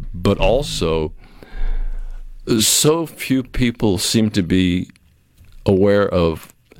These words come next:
the proper things to do in a home to, to make sure that you have fire prevention in place, to, to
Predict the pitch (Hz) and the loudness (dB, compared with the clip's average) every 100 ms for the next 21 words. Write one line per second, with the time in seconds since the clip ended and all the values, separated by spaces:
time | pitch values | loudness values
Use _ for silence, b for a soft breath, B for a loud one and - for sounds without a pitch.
0 | B B B B B B B _ _ - | B B B B B B B _ _ -20
1 | - 123 113 117 - - 139 117 123 117 | -6 0 2 2 2 2 2 0 0 0
2 | 110 - 90 85 76 95 101 92 82 80 | 0 -2 -2 -2 0 2 2 2 0 -2
3 | 92 85 78 76 80 - - 90 90 - | 0 0 0 -4 -8 -10 -2 2 2 2
4 | 87 90 - - 95 90 85 78 - - | 2 2 0 2 2 4 2 0 -4 -2
5 | 98 87 90 87 - 87 78 73 76 71 | 2 2 2 0 0 0 0 0 -2 0
6 | 80 - 78 73 73 76 71 - - - | 0 0 -2 -4 -2 -2 -2 -4 -4 -4
7 | - - - 87 80 76 80 | -14 -10 0 2 2 2 -2